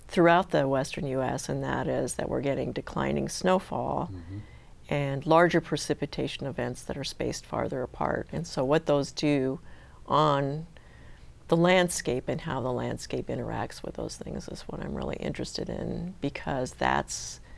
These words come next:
Speaker 1: essentially the critical zone where life begins, is on that surface where the plants thrive, and, and then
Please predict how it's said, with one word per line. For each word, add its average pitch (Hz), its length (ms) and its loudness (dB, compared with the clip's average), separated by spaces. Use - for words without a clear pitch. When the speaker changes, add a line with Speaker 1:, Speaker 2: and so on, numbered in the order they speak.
Speaker 1:
essentially 170 440 6
the 143 120 6
critical 156 520 4
zone 139 460 4
where 120 180 4
life 123 360 2
begins, - 580 -2
is - 340 -6
on 151 220 4
that 123 240 0
surface - 800 -2
where 131 240 4
the - 140 0
plants - 760 2
thrive, 135 600 4
and, 120 320 -2
and 120 220 -2
then 120 340 -2